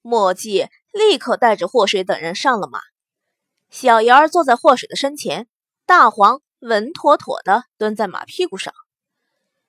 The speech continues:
墨界一声令下后，所有的马匹都撒开了蹄子，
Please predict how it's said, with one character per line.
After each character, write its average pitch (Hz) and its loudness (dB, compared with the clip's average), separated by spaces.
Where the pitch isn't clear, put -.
墨 294 2
界 269 -6
一 277 -6
声 311 -2
令 349 -6
下 208 -2
后， - -6
所 320 2
有 392 2
的 202 0
马 190 -2
匹 208 -18
都 285 -4
撒 330 -4
开 339 -6
了 294 -4
蹄 220 -10
子， 294 -4